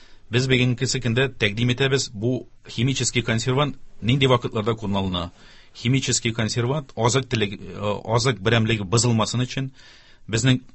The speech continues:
ал-, салынган азыклар юкка чыкмасын өчен, юеш вакытта салынганда бу азык современный условияларда әйбәт сакланыла.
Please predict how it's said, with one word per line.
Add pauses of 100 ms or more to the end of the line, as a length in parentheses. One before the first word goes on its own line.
(140)
ал-,
салынган
азыклар (260)
юкка
чыкмасын
өчен, (200)
юеш
вакытта
салынганда (600)
бу
азык (640)
современный (640)
условияларда (220)
әйбәт
сакланыла.